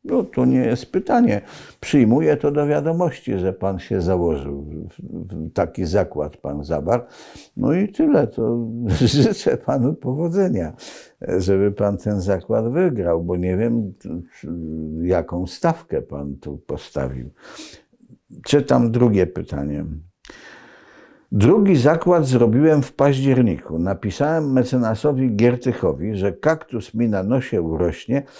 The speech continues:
jeśli ko-, Koalicja Obywatelska posadzi do kryminału złodziei z pisu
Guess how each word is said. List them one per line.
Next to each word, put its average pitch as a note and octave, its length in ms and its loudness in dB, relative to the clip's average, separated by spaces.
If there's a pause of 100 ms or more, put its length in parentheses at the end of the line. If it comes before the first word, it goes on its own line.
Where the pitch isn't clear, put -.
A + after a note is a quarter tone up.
(260)
jeśli B2+ 920 -2
ko-, F#2 340 -2 (100)
Koalicja A2 640 2
Obywatelska F#2+ 760 -2
posadzi A#2+ 600 -4
do G#2+ 140 -4
kryminału G#2 720 -2
złodziei F2+ 600 -2
z - 180 -14
pisu G2+ 400 -6